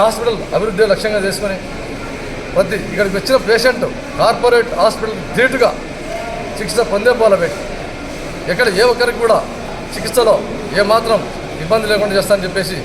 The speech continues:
నేను ఒక పార్లమెంట్ అభ్యర్థిగా తెలియజేస్తున్నాను. అంతేగాక తెలుగుదేశం పార్టీ especially వైద్యం మీద చాలా, చాలా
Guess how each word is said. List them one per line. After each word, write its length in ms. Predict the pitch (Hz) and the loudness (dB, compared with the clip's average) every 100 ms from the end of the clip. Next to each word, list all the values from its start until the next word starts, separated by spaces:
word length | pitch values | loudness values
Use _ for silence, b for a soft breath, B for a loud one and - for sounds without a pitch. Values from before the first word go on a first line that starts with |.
| - - - | -8 -10 -4
నేను 140 | 175 | -2
ఒక 120 | 175 160 | 0 2
పార్లమెంట్ 380 | 160 214 220 196 | 4 4 2 0
అభ్యర్థిగా 340 | 180 202 185 196 165 | 0 2 0 -2 -2
తెలియజేస్తున్నాను. 500 | 175 180 170 175 180 - - - - | -2 0 0 0 -2 -6 -10 -10 -4
అంతేగాక 460 | 165 196 247 226 226 135 - - - - - - - | -2 4 6 6 4 0 0 -10 -10 -10 -8 -4 2
తెలుగుదేశం 400 | 226 254 254 254 | 4 6 4 2
పార్టీ 260 | 233 226 214 139 - - - | 2 0 -2 -6 -8 -8 -4
especially 520 | 170 - 240 247 208 - - - - - - | -2 2 2 4 2 -2 -8 -10 -10 -4 2
వైద్యం 360 | 226 - 247 240 | 2 4 2 4
మీద 100 | 214 - - - - - - - - 170 | 0 0 -8 -10 -10 -8 -8 -8 -2 2
చాలా, 220 | 214 254 202 | 4 2 2
చాలా 180 | 233 | 2